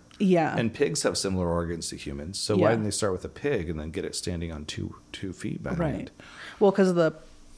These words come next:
Speaker 1: primate thing, 'cause, uh, there are some, it, we don't need to get into
Speaker 2: There's
Speaker 1: it.
Speaker 2: some tie-ins.
Speaker 1: Yeah.
Speaker 2: It's all scientific.
Speaker 1: It's all
Speaker 2: Yeah.
Speaker 1: science.
Speaker 2: But,
Speaker 1: But
Speaker 2: but the Big Bang is, like, suddenly everything was like, psh, and it's there.
Speaker 1: Well
Speaker 2: Right? Like, everything was, like,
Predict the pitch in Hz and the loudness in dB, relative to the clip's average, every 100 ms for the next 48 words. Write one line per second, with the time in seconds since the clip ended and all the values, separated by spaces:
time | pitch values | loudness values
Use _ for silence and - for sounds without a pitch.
0 | - - 151 139 139 143 - - 170 151 | -6 0 0 0 -4 -6 -6 -4 -4 -4
1 | - - - - 196 175 185 156 160 - | -6 -8 2 4 6 6 4 4 2 0
2 | 160 156 156 - - - - - - - | 0 0 -4 -6 -16 -20 -20 -20 -20 -20
3 | - - 185 - 175 156 117 117 - - | -20 -6 -6 -4 -2 -2 -2 -6 -8 -6
4 | - 107 - 90 85 78 71 71 76 185 | 0 0 0 -2 -4 -4 -6 -6 -4 0
5 | - 123 101 - 90 85 90 80 76 - | 2 2 2 0 -2 -2 -4 -4 -6 -8
6 | - - - 147 156 143 131 151 - - | -16 -16 -4 -2 -2 -2 -4 -2 -2 -4
7 | - - 131 117 113 120 117 113 131 123 | -14 -2 4 6 6 2 0 2 0 0
8 | 120 120 123 107 104 98 - 113 101 104 | 0 0 0 0 2 0 2 2 2 2
9 | 101 98 95 95 92 82 - - - - | 2 0 0 -2 -2 -4 -6 -6 -4 -6
10 | - 90 85 73 - - - - - - | -8 -6 -6 -8 -8 -8 -10 -16 -20 -20
11 | - - - 196 185 160 156 - - - | -20 -8 2 8 8 8 2 -6 -20 -20
12 | - - 90 - - - 104 104 107 113 | -8 -2 -2 -4 -10 0 2 2 0 0
13 | 107 104 98 95 90 | 0 0 0 -2 -2